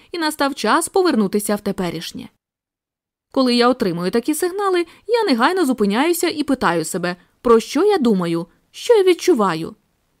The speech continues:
Я себе усвідомлюю? І, звичайно, у той момент, коли я це роблю, я себе усвідомлюю.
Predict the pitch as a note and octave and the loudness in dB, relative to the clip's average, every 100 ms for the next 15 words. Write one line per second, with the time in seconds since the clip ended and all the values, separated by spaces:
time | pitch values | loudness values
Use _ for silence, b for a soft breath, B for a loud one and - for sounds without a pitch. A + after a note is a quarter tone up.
0 | - G#3 G#3+ G3+ - G#3 G3+ G#3 B3+ C#4+ | -6 -2 0 0 0 0 2 2 2 4
1 | A#4 C#4 F3+ E3+ G#3+ _ _ _ _ _ | 6 4 2 -2 -8 _ _ _ _ _
2 | _ _ - E4+ E4 D4+ E4 A4+ F#4 G#3+ | _ _ -4 2 2 2 0 2 2 0
3 | - D4+ D4+ C#4+ C4+ F3+ F3+ C4 C#4 C4 | -2 -2 2 4 2 0 -2 -2 0 0
4 | - F4 G4 G#4+ G#4 b b - F3+ A3 | 0 0 4 4 4 b b -10 -2 0
5 | G4 - C#4+ D4 B3+ G#3+ F#3 F3 D#3 - | 0 2 2 2 0 0 0 -2 -6 -12